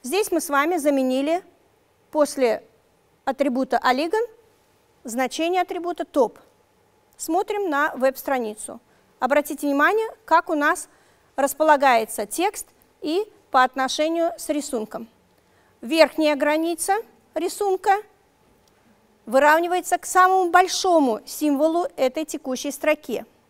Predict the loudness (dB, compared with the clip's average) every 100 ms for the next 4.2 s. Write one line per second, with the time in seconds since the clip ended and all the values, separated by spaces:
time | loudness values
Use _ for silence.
0 | _ _ _ _ _ _ 0 0 0 -6
1 | -6 -2 -2 -2 -4 -4 0 0 0 -10
2 | _ _ _ -12 2 6 6 2 0 0
3 | 2 -2 0 2 0 -4 -8 -8 -4 -2
4 | 0 -2